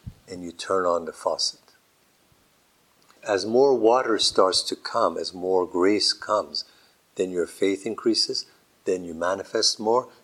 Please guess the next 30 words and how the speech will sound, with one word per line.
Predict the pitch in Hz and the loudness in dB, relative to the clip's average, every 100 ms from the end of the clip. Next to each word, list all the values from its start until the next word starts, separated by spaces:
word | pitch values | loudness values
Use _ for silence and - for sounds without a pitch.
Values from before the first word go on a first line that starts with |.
| _ - | _ -6
As | 87 | -6
you | 90 | -4
manifest | 90 90 82 82 78 - | -4 -4 -6 -6 -4 -4
more, | 90 110 113 - - _ - | 0 2 0 -4 -20 _ -8
your | 85 | -8
faith | - 90 80 - - | -6 -6 -6 -8 -20
increases | 143 - - - - - | -20 -14 -8 -6 -6 -8
even | 76 71 | -14 -20
more. | 69 - _ _ _ _ _ _ _ _ _ _ | -20 -20 _ _ _ _ _ _ _ _ _ _
That's | 85 - | -6 -4
the | - | -6
way | - | -10
it | _ | _
works. | - _ _ _ _ _ - - _ _ _ | -20 _ _ _ _ _ -20 -20 _ _ _
If | - 95 | -4 -2
you | 117 | 0
want | 113 135 135 139 | 4 4 2 -2
the, | 110 - | -2 -4
the | 110 92 | -14 -8
best, | 90 92 147 143 - - | -2 4 4 4 -4 0
best | 104 - - | 0 0 -4
angle, | 92 82 78 87 | -4 -4 -4 -6
this | 92 - | -6 -8
is | |
called | - 107 101 | -4 0 0
the | 90 | 0
supreme | - - - - - - 117 113 113 113 - _ _ | -6 -4 -4 -6 -6 -4 -2 -4 -8 -12 -20 _ _
practice | - 95 85 - - 80 - | -4 0 0 -4 -12 -6 -6
of | 76 | -6
yoga. | 76 71 - | -8 -10 -12